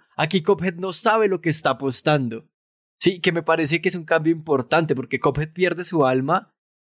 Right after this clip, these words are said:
sin saber que la está apostando. O sea, él, él es engañado por el diablo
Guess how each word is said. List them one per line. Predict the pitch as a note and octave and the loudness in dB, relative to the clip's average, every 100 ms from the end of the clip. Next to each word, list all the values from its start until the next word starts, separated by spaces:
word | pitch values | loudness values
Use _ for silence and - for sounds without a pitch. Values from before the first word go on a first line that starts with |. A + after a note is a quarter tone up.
| _ | _
sin | - G3 E3+ | 2 2 4
saber | D#3 B2+ G#3 C#4 | 0 2 2 2
que | G#3+ | 0
la | F3 | 0
está | C3+ - | 0 -2
apostando. | C3+ C3 B2 - B2+ B2 A#2 | -2 -4 -2 0 2 0 -2
O | |
sea, | C3 E3+ | 0 0
él, | D#3 | 0
él | D#3+ - E3 | -6 0 0
es | F#3 | 2
engañado | G#3+ G#3+ F3 A#2+ C#3 E3+ F#3+ | 0 0 -2 0 0 0 0
por | F#3+ F3 | 0 2
el | C3 | 2
diablo | B2+ C3 C3 C3 E3 | 2 0 0 -2 -4